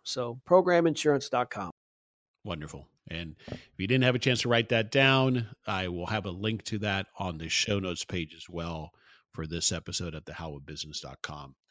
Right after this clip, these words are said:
Speaker 2: Doug, this has been a great conversation. I've learned a few things. I've made some <laughs> notes personally to, to confirm we don't have some exposure ourselves, especially, like, in the area of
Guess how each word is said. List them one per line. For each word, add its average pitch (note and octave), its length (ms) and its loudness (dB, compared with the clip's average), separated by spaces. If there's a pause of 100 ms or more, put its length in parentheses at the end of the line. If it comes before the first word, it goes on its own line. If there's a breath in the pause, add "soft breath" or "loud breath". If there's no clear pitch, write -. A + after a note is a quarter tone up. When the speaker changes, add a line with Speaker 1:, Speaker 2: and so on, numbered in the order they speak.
(540)
Speaker 2:
Doug, B2 460 4
this B2+ 300 0
has B2+ 100 0
been B2 140 0
a A2+ 40 0
great A#2+ 300 2
conversation. A#2+ 960 2
I've G#2 240 0
learned A2+ 300 -2
a G#2+ 60 -2
few A2 220 -8
things. A2 540 -2
I've E2+ 300 -8
made G2+ 180 -6
some C#3+ 200 2
<laughs> G#2 40 -2
notes C3+ 240 4
personally A#2 540 0
to, G#2 280 0 (360)
to G2+ 80 -10
confirm A2 440 -2
we A2 120 0
don't A2 160 -2
have G#2+ 200 0
some G2+ 180 -2
exposure G#2 520 -2
ourselves, G2+ 540 -2
especially, F2+ 420 -6
like, F2+ 140 -8
in F2 80 -10
the F#2+ 120 -6
area F2+ 240 -4
of D#2+ 60 -10